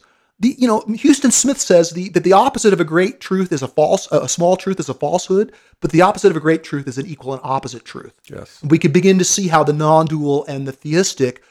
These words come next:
Speaker 1: are equal and opposite truths. We don't have to subordinate. We don't have to say in a hierarchy that, uh,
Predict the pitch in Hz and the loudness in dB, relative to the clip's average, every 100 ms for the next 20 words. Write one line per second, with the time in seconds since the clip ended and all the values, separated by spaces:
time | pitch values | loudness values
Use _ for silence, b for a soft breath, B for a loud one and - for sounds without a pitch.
0 | _ 139 147 196 196 165 147 151 262 160 | _ -2 0 0 -2 0 2 2 0 -4
1 | 139 - 139 135 220 269 294 240 - 175 | -10 -8 -8 -4 -2 0 0 2 -2 4
2 | 208 220 156 107 - _ _ _ 208 247 | 4 4 0 -10 -16 _ _ _ 2 4
3 | 294 294 233 - 208 196 185 165 180 190 | 4 2 0 4 6 4 2 0 2 4
4 | 170 143 147 139 139 135 135 _ _ _ | 4 2 -4 -6 -4 -4 -6 _ _ _
5 | _ _ _ 151 139 | _ _ _ -2 -2